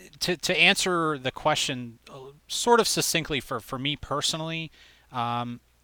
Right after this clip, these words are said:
the way I structure, I, I've had a post on this in the past on Rotographs about the, the number of players per position that I wanna own.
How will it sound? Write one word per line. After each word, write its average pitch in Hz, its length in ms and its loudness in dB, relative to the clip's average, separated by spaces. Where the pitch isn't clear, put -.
the 123 140 -6
way 139 260 2
I 139 200 2
structure, 143 500 -2
I, 131 140 0
I've 131 140 -2
had 143 160 -2
a 131 40 -6
post - 320 -6
on 139 120 -6
this 127 180 -6
in 135 60 -8
the 123 80 -8
past 120 460 -6
on 117 200 -6
Rotographs 120 580 -2
about 113 360 -4
the, 113 480 -6
the 123 80 -6
number 123 300 -2
of 113 60 -6
players 120 340 -4
per - 160 -8
position 117 420 -6
that 117 100 -4
I 117 100 -2
wanna 117 280 -6
own. 120 360 -6